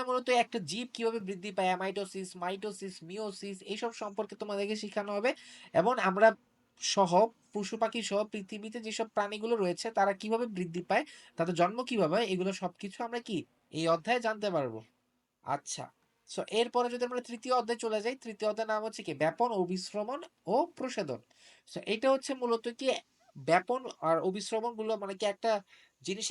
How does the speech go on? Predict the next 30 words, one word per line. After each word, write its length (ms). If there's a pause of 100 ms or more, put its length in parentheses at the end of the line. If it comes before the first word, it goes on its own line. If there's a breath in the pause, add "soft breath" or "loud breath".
এক 120
জায়গা 180
থেকে 140
আরেক 160
জায়গায় 200
কিভাবে 280 (100)
যায়, 240
পাতার 300
মধ্যে 240
প্রসাদন 380
কিভাবে 360
হয়, 180
অভিশ্রমণের 580
মাধ্যমে 300
তারা 200
কিভাবে 280
পানি 140 (100)
গ্রহণ 220 (100)
করে, 180 (540 loud breath)
এই 60 (120)
সকল 240 (100)
জিনিস 240
হচ্ছে 240
কি 60 (100)
মূলত 220 (160)
এই 120
চ্যাপ্টারে। 420 (1000)
সেই 160
চ্যাপ্টার 300
পড়লে 180